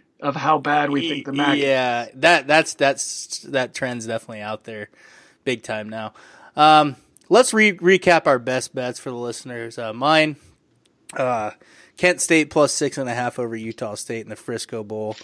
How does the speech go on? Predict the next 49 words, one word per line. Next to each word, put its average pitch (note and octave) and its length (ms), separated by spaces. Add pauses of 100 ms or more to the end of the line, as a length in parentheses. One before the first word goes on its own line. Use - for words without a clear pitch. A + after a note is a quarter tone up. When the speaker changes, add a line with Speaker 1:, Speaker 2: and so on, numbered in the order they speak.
(600)
Speaker 2:
Marshall D#3 440
plus C#3 260
seventeen B2+ 460
and A2+ 100
a A2+ 40
half A#2 240
over A2+ 160
U A2 180
C A#2 240
F A#2 180
and A#2 220
in A#2 100
the A#2 60
Gasparilla A#2 640
Bowl, A2+ 340
and A2+ 260
La A#2 220
Tech A2+ 300
plus A2 200
six - 280
over G#2+ 180
Miami A#2 520 (360)
in C#3+ 120
the C#3+ 120
Independence D3 520
Bowl. C#3 260
Brandon, D#3 280
what D3+ 120
are C#3+ 40
your B2+ 120
three A#2+ 200
best G#2 320
bets? - 440 (400)
Speaker 1:
Yeah, G3+ 280
I E3+ 160
got G3 220
the E3+ 80
Liberty F3 500
Georgia D#3+ 420
Southern E3 400
over D#3 340
fifty-eight D#3 520
and C#3+ 100
a C3+ 40
half D3+ 320
in C#3+ 80
the B2+ 100
Cure F3 280
Bowl. F3 420